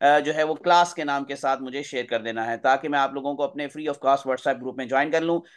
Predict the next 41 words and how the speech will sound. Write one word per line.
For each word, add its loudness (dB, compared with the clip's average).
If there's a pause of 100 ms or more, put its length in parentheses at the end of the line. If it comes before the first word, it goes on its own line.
(140)
जहां 2
पर 2
आपको 2
काफी -2
ज्यादा -2
हेल्पिंग -6
मटेरियल -6
मिल -8
सकता 0
है। 0
Facebook -6
पर 4
भी 0
आप 6
मुझे -4
लाइक 2
और -4
फॉलो -4
कर -4
सकते -8
हैं, -6
जिसका 0
लिंक -2 (280)
आपको 2
स्क्रीन -4
पर 0
दिखाई 0
दे -6
रहा -8
है। -14 (200)
तो 2
मैं 6
चलता 0
हूँ -2
इस -10
डिस्कशन -4
की -6
तरफ। -2 (240)
तो -10
सबसे 2
पहले 4